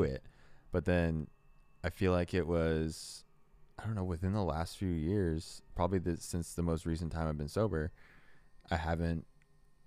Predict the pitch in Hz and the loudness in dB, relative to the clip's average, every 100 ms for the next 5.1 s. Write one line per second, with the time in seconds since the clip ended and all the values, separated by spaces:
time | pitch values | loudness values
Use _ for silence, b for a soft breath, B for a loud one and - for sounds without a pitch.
0 | - 90 82 80 80 87 82 80 76 76 | -4 -2 0 -2 -2 0 2 2 0 0
1 | 76 76 - 85 78 78 78 78 90 127 | 0 -2 -4 -2 -2 0 0 -2 -2 -4
2 | - - - - - - 87 - 80 76 | -6 -12 -18 -20 -16 -2 -2 0 -2 -2
3 | 73 78 - 76 76 78 76 104 104 64 | -4 -6 -4 -4 -2 -4 -2 -2 -2 -4
4 | 107 - b b b b - 82 80 - | -10 -16 b b b b -6 -2 -2 -4
5 | - | -10